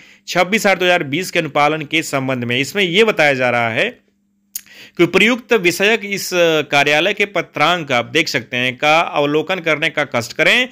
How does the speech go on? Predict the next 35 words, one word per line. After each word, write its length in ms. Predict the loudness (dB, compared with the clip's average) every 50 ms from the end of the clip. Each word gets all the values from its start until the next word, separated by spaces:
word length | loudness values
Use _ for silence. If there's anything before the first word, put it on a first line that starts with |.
| -10 -20 -20 -20 _
छाया 240 | -4 0 2 2 2
प्रति, 320 | 2 2 0 -2 -2 -4 -4
जिसके 260 | -4 -6 -6 -6 -6
अनुसार 340 | -6 -6 -4 -2 -2 -2 0
शासनादेश 520 | -2 -4 -4 -2 -4 -2 0 0 -2 0
संख्या 340 | -2 -4 -4 -2 0 0 0
बताया 360 | 0 0 0 2 2 2 2
गया 200 | 2 2 2 4
है 280 | 4 2 2 0 -2 -4 -8 -18 -20 _
नौ 180 | -4 0 0 2
ग्यारह 220 | 2 2 2 2 2
दो 60 | 2
हज़ार 120 | 0 0 0 -2 -2
तेईस 280 | 0 2 2 2 0
के 80 | 0 -2
अनुपालन 520 | -2 -2 -2 0 2 2 2 2 2 0
और 180 | 0 0 0 0
में 160 | 0 -2 -2 -2
माह 220 | 0 0 0 0
नवंबर 280 | 0 0 -2 -2 -2 0
दो 60 | 0
हज़ार 120 | 2 0 2
तेईस 260 | 0 -2 -2 -2 -2
का 120 | -2 -2 0
वेतन 520 | 2 0 0 2 2 2 2 2 0 -4 -8 -12 -20 -20 -20 -20 _ -18
दे 300 | -4 2 4 4 4 4
करके 440 | 2 0 0 0 -2 -2 -2 0 0 0 0
सात 640 | -4 -8 -6 -2 0 2 2 2 2 0 -2 -4 _ _ -20
सात 440 | -10 -4 0 0 0 0 -2 -4
शासनादेश 760 | -6 0 0 0 0 -2 -4 -4 -2 0 2 2 0 0 0 -2
में 60 | -2 -2
अंकित 360 | -2 -2 -4 -6 -6 -6 -4
तिथि 280 | -6 -6 -4 -4 -8 -6
सात 360 | 0 2 2 2 2 0 0
आठ 340 | 0 2 2 2 0 -2